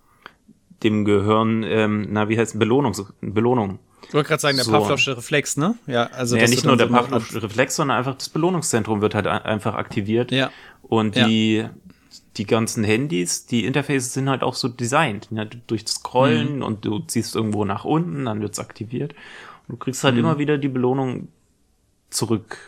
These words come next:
Speaker 1: Und das
Speaker 2: Mhm.
Speaker 1: macht's halt schwierig, weil du dann halt wirklich, äh, be-, bewusst am Handy zu sein,
Speaker 2: Mhm.
Speaker 1: gibt's halt eigentlich kaum noch.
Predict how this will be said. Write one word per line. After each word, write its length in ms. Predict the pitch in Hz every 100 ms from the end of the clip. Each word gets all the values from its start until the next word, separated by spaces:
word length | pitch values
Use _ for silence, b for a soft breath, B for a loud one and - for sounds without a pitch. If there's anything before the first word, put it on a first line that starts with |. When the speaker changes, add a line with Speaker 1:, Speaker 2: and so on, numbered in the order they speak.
| _ - -
Speaker 1:
Und 340 | 107 110 -
das 200 | 113 -
Speaker 2:
Mhm. 360 | 131 127 123 147 - _ _ b b b b -
Speaker 1:
macht's 180 | 113 -
halt 140 | 107
schwierig, 300 | 117 120 117
weil 100 | 110
du 100 | 107
dann 220 | 104 113 120
halt 160 | 107
wirklich, 380 | 113 127 123 -
äh, 200 | 90 85
be-, 200 | 117 107 - -
bewusst 480 | 110 120 170 - -
am 240 | 120 117
Handy 380 | 120 135 175 165
zu 120 | 135
sein, 540 | 131 123 110 104 113 - _ _ _ - b b b b b
Speaker 2:
Mhm. 380 | 139 143 131 165 - - - _ _ _
Speaker 1:
gibt's 300 | - 107 -
halt 220 | 113 98 -
eigentlich 520 | 107 104 98 101 -
kaum 380 | - 104 104 98
noch. 320 | 98 -